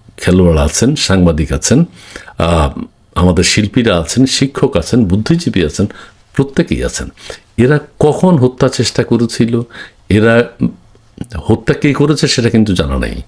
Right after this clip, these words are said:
হত্যা চেষ্টা, এখন এটা কিভাবে প্রুফ করবে? ঠিক আছে, একজন শিল্পী হয়তো বিদেশে আছেন, একজন শিল্পী হয়তো বাংলাদেশেই আছেন, কোনো একটা রাজনৈতিক দলকে সমর্থন করেন, আওয়ামী লীগকে সমর্থন করেছেন,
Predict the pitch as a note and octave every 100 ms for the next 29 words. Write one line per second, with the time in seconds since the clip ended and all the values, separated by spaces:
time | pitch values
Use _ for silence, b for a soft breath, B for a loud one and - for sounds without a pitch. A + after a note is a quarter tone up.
0 | B B B - B2 C3 - C3 - B2
1 | - - C3 - - C3 A#2+ A#2+ - F3+
2 | F#3 F#3 F3+ D#3 C3 - - C2+ - -
3 | - _ _ _ _ b b b - -
4 | A3+ - - - A#2 C#3 C3 C3+ C#3 C#3+
5 | C3 C3+ A#2+ C#3+ D3+ - - - - -
6 | B B - A#2+ C#3 C#3+ - C#3 D#3 C3
7 | C3 C3 A2+ A#2 B2+ C3 D3 C3 - C3+
8 | A#2+ B2+ B2+ B2+ A2+ G#2 G2+ G2+ G2+ F#2+
9 | G2+ - - A#2+ D#3+ - F2+ C#2+ D#2+ -
10 | B2+ D3+ D#3+ F3+ F#3 G3 - A2 - A2+
11 | A2 C#3 -